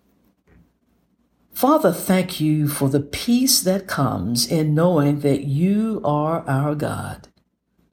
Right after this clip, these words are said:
May we always find rest in you.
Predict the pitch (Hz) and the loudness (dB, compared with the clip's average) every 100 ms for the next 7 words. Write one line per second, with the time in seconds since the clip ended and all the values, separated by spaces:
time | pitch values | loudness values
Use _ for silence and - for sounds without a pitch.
0 | _ _ _ _ _ _ - 175 185 175 | _ _ _ _ _ _ -2 2 2 2
1 | 170 170 151 202 226 214 202 190 - 170 | 2 0 0 0 2 0 2 0 0 0
2 | 165 156 - 143 139 180 170 - - - | 0 -2 -8 -6 -2 0 0 -2 -4 -2
3 | 139 113 101 - - | -2 -2 -8 -10 -16